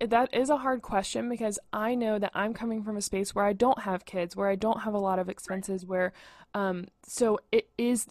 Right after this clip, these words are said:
Speaker 1: different for the individual. I know people, I work with different clients, business clients that do things as a side hustle until they transition. Like, that's something I did. I was doing, when we spoke on my la-, the la-, your last podcast, I was doing, um,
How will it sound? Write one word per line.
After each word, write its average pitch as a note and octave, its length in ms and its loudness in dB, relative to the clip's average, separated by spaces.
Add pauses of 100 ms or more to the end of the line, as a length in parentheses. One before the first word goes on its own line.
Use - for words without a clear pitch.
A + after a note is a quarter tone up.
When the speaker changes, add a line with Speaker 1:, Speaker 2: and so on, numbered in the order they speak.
Speaker 1:
different G#3 320 0
for G#3+ 80 -2
the G3+ 100 0
individual. F#3+ 680 0
I G3+ 100 0
know G#3 300 2
people, G#3+ 400 -2
I G3+ 140 2
work G3 340 -2
with G#3 120 -2
different G#3 300 -8
clients, F#3+ 320 -2
business G#3 360 2
clients G3 380 -2
that - 260 -2 (340)
do G#3+ 220 2
things G#3+ 260 0
as F#3+ 180 -2
a F#3+ 40 -2
side F#3+ 320 0
hustle G3 340 -2
until F#3 280 0
they F#3 120 2
transition. F3+ 720 -6
Like, F#3+ 160 -2
that's G3 220 0
something G3+ 320 -2
I F#3+ 200 0
did. F#3 380 0 (540)
I G3 100 4
was G3+ 160 4
doing, G3 440 2
when G3 200 2
we F#3+ 120 2
spoke G3 260 0
on G3 80 0
my F#3 100 0
la-, F3+ 260 2
the G3 120 0
la-, F#3 180 4
your G3+ 200 2
last F3+ 260 2
podcast, F#3+ 760 -2
I F#3+ 120 0
was G3 200 2
doing, G3+ 640 -2 (180)
um, F3+ 480 -6